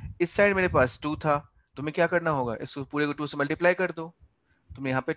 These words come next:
टू से क्या कर दिया हमने? इसको Multiply कर दिया टू से। So I am just writing here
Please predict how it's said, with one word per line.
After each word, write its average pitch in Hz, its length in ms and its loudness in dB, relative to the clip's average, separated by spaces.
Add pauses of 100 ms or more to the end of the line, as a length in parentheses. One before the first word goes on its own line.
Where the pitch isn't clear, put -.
टू 147 120 -4
से 143 120 -6
क्या 147 180 2
कर 143 160 -2
दिया 143 140 0
हमने? 147 160 -4
इसको 147 240 -6
Multiply 139 480 0
कर 135 220 -4
दिया 160 260 2 (340)
टू 123 160 -10
से। - 240 -16
So - 140 -10
I 123 80 -2
am 123 80 -8
just 139 200 -4
writing 139 280 -2
here 151 160 0